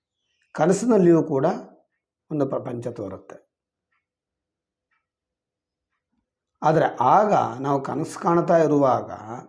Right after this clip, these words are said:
ನಾವು ಒಬ್ಬರೇ ಮಲಗಿದ್ದೇವೆ, ನಾವು ಒಬ್ಬರೇ ಕನಸು ಕಾಣ್ತಾ ಇದ್ದೇವೆ, ಅಥವಾ ಇಲ್ಲಿ ಕಾಣತಕ್ಕಂತಹ ದೃಶ್ಯಗಳೆಲ್ಲವೂ ಕೂಡ ಸುಳ್ಳು ಅನ್ನೋದು ನಮಗೆ ಸ್ವಲ್ಪವೂ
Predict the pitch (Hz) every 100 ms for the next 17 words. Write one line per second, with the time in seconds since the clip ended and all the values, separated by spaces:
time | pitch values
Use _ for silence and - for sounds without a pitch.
0 | _ _ _ _ _ _ _ _ _ _
1 | _ 139 131 156 156 156 156 156 127 123
2 | 139 170 165 143 143 143 131 131 131 135
3 | 135 127 131 127 120 131 147 147 131 -
4 | 131 123 120 120 117 117 113 117 117 -
5 | - _ _ _ _ _ - 131 143 147
6 | 143 135 123 131 139 139 151 143 139 139
7 | 135 131 135 - 135 120 135 147 147 139
8 | 131 127 127 - 143 143 120 117 120 -
9 | _ _ _ - 135 147 135 131 131 -
10 | 135 165 185